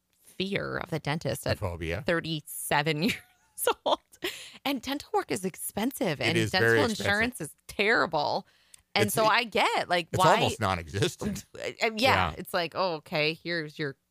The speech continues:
Speaker 1: cleaning." Um, and it's not dentist's fault.
Speaker 2: Right,
Speaker 1: I
Speaker 2: it's
Speaker 1: mean,
Speaker 2: not.
Speaker 1: that it's, it's an expensive
Speaker 2: And they are worth every penny.
Speaker 1: industry.
Speaker 2: Yeah, they are. They are
Speaker 1: Um,
Speaker 2: worth every penny.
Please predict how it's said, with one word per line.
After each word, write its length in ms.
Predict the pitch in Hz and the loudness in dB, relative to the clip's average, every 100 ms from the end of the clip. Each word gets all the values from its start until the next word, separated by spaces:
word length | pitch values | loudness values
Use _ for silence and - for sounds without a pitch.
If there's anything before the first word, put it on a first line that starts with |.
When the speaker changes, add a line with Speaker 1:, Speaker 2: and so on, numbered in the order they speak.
| - | -20
Speaker 1:
cleaning." 640 | - 165 151 139 143 123 - _ _ - | -8 -6 -4 -4 -6 -10 -14 _ _ -2
Um, 300 | 156 139 127 | 2 2 2
and 80 | 175 | 0
it's 120 | 180 | 2
not 160 | 285 170 | 0 0
dentist's 500 | 180 269 170 143 - | 0 0 -4 -4 0
fault. 320 | 190 277 208 | 2 2 2
Speaker 2:
Right, 140 | 190 175 | -2 -4
Speaker 1:
I 40 | |
Speaker 2:
it's 60 | 151 | -2
Speaker 1:
mean, 140 | 151 | 0
Speaker 2:
not. 220 | 160 143 | 0 0
Speaker 1:
that 40 | 170 | -4
it's, 200 | - - | -6 -8
it's 200 | 170 - | -8 -6
an 100 | 165 | -6
expensive 1120 | 175 - - - - 143 156 - 151 131 - _ _ _ _ _ _ - | -6 -6 -12 -10 -2 -2 -2 0 0 -2 -10 _ _ _ _ _ _ -2
Speaker 2:
And 160 | 107 101 | 0 4
they 140 | 98 | 4
are 120 | 95 87 | 4 4
worth 300 | 98 98 107 | 2 0 2
every 240 | 95 92 | 0 2
penny. 160 | 190 - | 2 4
Speaker 1:
industry. 360 | 87 73 135 | 2 0 0
Speaker 2:
Yeah, 220 | 92 87 80 | 2 2 2
they 180 | 80 | 0
are. 320 | 85 85 62 62 | 4 4 2 2
They 60 | |
are 240 | 170 160 151 | 2 4 0
Speaker 1:
Um, 60 | 147 | -2
Speaker 2:
worth 180 | 73 78 | -8 -6
every 240 | 78 85 | -6 -6
penny. 420 | 80 76 62 60 | -8 -10 -12 -18